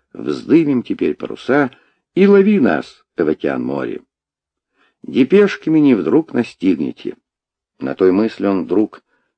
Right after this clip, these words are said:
мгновенно посуровил, сомкнул, собрал пучком брови. Вскочила на ум проклятущая майских дней петербургская депеша.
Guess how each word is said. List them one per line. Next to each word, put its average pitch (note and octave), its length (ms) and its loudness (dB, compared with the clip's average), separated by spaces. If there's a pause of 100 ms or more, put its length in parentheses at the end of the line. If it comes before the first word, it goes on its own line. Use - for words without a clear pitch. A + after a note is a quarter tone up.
(160)
мгновенно F2 840 -2
посуровил, G2+ 720 -2 (280)
сомкнул, F2+ 920 -4 (260)
собрал F2+ 600 -2
пучком D2 600 -6
брови. G2+ 500 -2 (460)
Вскочила A2+ 640 0
на G#2 140 2
ум A#2 300 2 (220)
проклятущая G#2 1040 -2 (240)
майских F2+ 760 -4
дней F#2+ 280 0
петербургская E2 840 -4
депеша. G2+ 640 -2